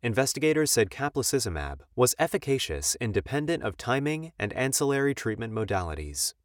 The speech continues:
France was one of the first countries with a compassionate use program for caplacizumab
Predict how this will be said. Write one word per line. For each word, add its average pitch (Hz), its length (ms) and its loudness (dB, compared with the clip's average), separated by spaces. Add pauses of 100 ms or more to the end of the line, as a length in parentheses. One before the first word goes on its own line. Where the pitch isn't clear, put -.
(760)
France 190 400 2
was 139 160 4
one 135 140 2
of 131 100 -2
the 107 100 0
first 147 300 0
countries 80 560 -4
with 92 160 0
a - 40 0
compassionate - 680 -2
use 123 240 -4
program 76 580 -6
for 98 140 0
caplacizumab 85 880 -4